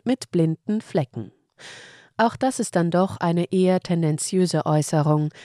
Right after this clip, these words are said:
denn auch die Z-D-F-Doku vermittelt letztlich den Eindruck, dass die Berichterstattung auf beiden Seiten etwa gleichermaßen unausgewogen ist.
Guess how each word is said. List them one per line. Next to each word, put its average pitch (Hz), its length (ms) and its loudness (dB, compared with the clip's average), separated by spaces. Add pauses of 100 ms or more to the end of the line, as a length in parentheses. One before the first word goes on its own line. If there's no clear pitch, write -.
(220)
denn 190 180 4
auch 202 220 2
die 196 120 -2
Z-D-F-Doku 185 880 -2
vermittelt 175 540 -2
letztlich 190 480 -2
den 180 220 -2
Eindruck, 175 500 0
dass 151 160 -4
die 151 120 -4
Berichterstattung 170 1080 -2
auf 147 200 -2
beiden 160 380 0
Seiten 151 500 -2
etwa 165 280 0
gleichermaßen 156 920 0
unausgewogen 139 1000 -2
ist. - 440 -8